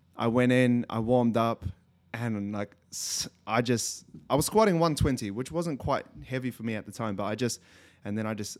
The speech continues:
I couldn't stand up after the squat. I had to, like, if I took a bigger step,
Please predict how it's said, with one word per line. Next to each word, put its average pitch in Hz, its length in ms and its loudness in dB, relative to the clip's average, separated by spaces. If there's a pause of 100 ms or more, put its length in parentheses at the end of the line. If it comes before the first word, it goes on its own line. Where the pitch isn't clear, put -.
I 110 60 -12
couldn't 123 300 -8
stand 110 320 -6
up 107 200 -6
after 101 240 -10
the 98 80 -8
squat. - 440 -10
I 110 80 -4
had 117 200 -6
to, 110 260 -6 (1000)
like, 123 180 0
if 151 160 -2
I 165 60 4
took 160 200 -2
a 139 60 2
bigger 131 320 2
step, - 480 -4